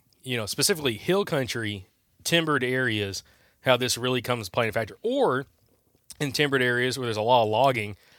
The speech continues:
sometimes those fresh logging, that fresh logging activity could also be one of these locations too, especially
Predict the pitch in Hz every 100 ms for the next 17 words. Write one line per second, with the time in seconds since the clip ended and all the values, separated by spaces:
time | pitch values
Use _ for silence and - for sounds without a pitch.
0 | _ - 131 131 123 120 - - 127 -
1 | 113 120 123 117 120 143 - 127 123 113
2 | - 117 110 117 113 117 113 110 107 107
3 | 101 104 113 107 101 127 104 - 110 113
4 | 107